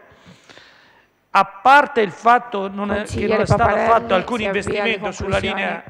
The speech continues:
Speaker 1: in vetro, chiaramente questo ha riportato, diciamo, nel, eh, gli operai e le organizzazioni sindacali a riaprire quella, eh, vertenza. Noi riteniamo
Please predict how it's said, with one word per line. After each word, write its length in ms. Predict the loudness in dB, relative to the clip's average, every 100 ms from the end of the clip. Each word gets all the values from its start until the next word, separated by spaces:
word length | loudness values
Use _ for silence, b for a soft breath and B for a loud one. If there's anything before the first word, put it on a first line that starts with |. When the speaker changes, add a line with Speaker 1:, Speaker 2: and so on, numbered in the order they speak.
| -12
Speaker 1:
in 200 | -8 -4
vetro, 640 | -2 -2 -2 -2 -2 -8 b b b b b b b b _ _
chiaramente 540 | 4 4 4 0 0 0
questo 480 | 0 0 -2 -4 0
ha 100 | 2
riportato, 880 | 4 2 2 4 4 4 0 -4 -10
diciamo, 400 | -16 -2 -2 0
nel, 320 | -2 -2 2
eh, 720 | 0 0 -8 -12 -12 -12 -14
gli 100 | -8
operai 540 | -6 0 6 8 8 4
e 320 | -6 -16 -16
le 60 |
organizzazioni 680 | -16 -10 -10 -8 -8 -6 -8
sindacali 680 | -8 -4 -2 2 2 0 -4
a 140 | -4
riaprire 680 | -2 -2 -4 -6 -4 -6 -8 B B B _
quella, 960 | -2 -2 2 0 0 -6 -8 -6 -6 -8
eh, 60 | 2
vertenza. 760 | 2 4 -4 -4 -8 -16 -18 -20 b b _
Noi 200 | 4 4
riteniamo 880 | 4 2 2 2 4 4 4 2